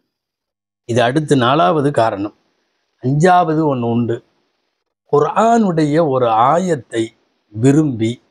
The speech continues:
அந்த ஆயத்திலே அல்லாஹ் இறைநேசர்களை பற்றி பேசுகிறான். அது எப்படி ஆரம்பிக்குதுன்னா, "இபாதுர் ரஹ்மான்",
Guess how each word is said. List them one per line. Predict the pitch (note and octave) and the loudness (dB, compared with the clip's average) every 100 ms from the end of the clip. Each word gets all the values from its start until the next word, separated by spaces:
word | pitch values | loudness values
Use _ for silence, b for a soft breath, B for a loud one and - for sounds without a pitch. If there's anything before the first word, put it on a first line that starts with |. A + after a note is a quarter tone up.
| _ _ _ | _ _ _
அந்த | - B2+ A#2 | -6 0 2
ஆயத்திலே | A2+ D#3+ G#3+ G#3 - B2+ D#3 | 2 0 0 -6 -4 0 2
அல்லாஹ் | B2 D3+ D3+ A#2+ | 0 2 0 2
இறைநேசர்களை | C3 F#3 G3+ F#3+ - D#3 C#3 C3+ A#2+ | 0 0 -2 -4 0 -2 0 -2 -2
பற்றி | A2+ A2 C3 | -6 -8 -10
பேசுகிறான். | C3+ A2+ - G#2+ G2+ G2+ - _ _ _ _ - | -4 -4 -4 -6 -4 -4 -10 _ _ _ _ -4
அது | C#3 | 0
எப்படி | C#3 D3 A3+ | 0 2 2
ஆரம்பிக்குதுன்னா, | C3+ C3+ E3 D#3+ C3+ B2 B2 E3 D#3 | 4 4 2 -2 -4 -4 -2 0 0
"இபாதுர் | C#3 B2 E3 F#3 D3+ C#3+ A#2+ | 0 2 2 2 2 -2 0
ரஹ்மான்", | A#2 - A2 A#2 A#2 F#2+ | -2 -4 -4 -2 -2 -6